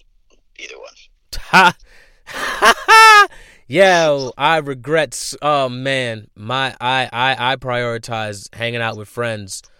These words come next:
Speaker 2: all the time. I, I barely did schoolwork. Um, I went to school every day. I didn't miss school at all. I just wasn't doing my work. I didn't really care for school, and I
Speaker 1: Yeah.
Speaker 2: wish,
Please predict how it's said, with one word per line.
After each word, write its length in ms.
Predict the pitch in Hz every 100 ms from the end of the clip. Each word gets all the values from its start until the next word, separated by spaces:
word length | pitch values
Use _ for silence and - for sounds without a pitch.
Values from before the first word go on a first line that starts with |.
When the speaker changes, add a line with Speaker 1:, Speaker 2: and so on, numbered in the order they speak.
| _ _ -
Speaker 2:
all 180 | 131 123
the 80 | 107
time. 440 | 104 87 80 92 _
I, 300 | 101 107 104 90 95 104 -
I 180 | 104 113
barely 460 | 95 113 120 113 110
did 320 | 104 104 95
schoolwork. 720 | - - 101 90 87 90 _ -
Um, 360 | 101 95 90 87 _ -
I 100 | 196
went 220 | 277 233
to 60 | -
school 440 | - - 190 147 -
every 280 | 135 127 92
day. 420 | 85 120 90 - -
I 140 | 131
didn't 300 | 170 190 123
miss 220 | 98 131
school 500 | - - 135 123 95
at 100 | 90
all. 400 | 90 123 90 - _ _ -
I 120 | 113
just 220 | 139 135 90
wasn't 420 | 92 127 110 95
doing 220 | 117 107
my 140 | 85
work. 460 | 82 87 120 - - -
I 140 | 104
didn't 320 | 101 120 107
really 300 | 107 113 101
care 640 | - - 113 113 101 95 - _ _ _ _
for 180 | 123
school, 640 | 104 - - 123 98 87 - _ _ _ -
and 120 | 117
I 120 | 104
Speaker 1:
Yeah. 160 | 95 95
Speaker 2:
wish, 400 | 123 113 -